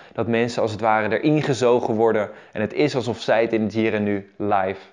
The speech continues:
meemaken. Nou, dat is het stukje storytelling. En dan als laatste in de introductie hebben we een stukje mysterie.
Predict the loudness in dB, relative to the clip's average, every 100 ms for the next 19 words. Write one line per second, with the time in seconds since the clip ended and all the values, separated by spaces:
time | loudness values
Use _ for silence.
0 | -6 -2 -2 -2 -6 -14 -20 _ _ _
1 | _ -20 _ -20 -8 0 2 2 2 2
2 | 0 2 4 6 4 2 2 0 -8 -16
3 | -20 -14 -4 0 2 2 4 4 4 0
4 | -2 2 2 2 0 0 2 0 2 2
5 | 2 0 0 0 -2 0 0 0 -2 2
6 | 4 4 2 -4